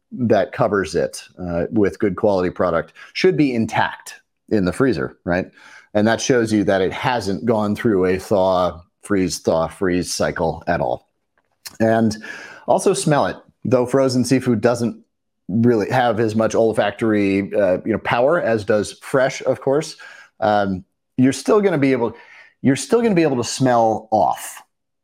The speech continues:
Smelling freshness, you know, the cucumber, the hint of watermelon, maybe a touch of violet, uh, kind of on the aromas, that sea salty, fragrant air.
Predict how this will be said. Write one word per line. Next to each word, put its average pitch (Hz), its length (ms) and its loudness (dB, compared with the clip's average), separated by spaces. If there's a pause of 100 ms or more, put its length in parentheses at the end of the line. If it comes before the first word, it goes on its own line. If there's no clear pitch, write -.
(880)
Smelling 147 520 2
freshness, - 960 -2 (120)
you 107 80 0
know, 101 100 2
the 95 80 0
cucumber, 117 800 2
the 95 240 0
hint 107 260 -2
of 82 100 -4
watermelon, 113 640 2
maybe 95 240 0
a 92 40 -2
touch 107 280 -2
of 85 100 -6
violet, 107 680 -2 (340)
uh, 101 280 0
kind 107 180 -2
of 98 80 -2
on 98 100 0
the 95 120 0
aromas, 101 640 0
that 90 200 -2
sea 107 220 0
salty, 95 400 0
fragrant 92 600 -2
air. 131 480 2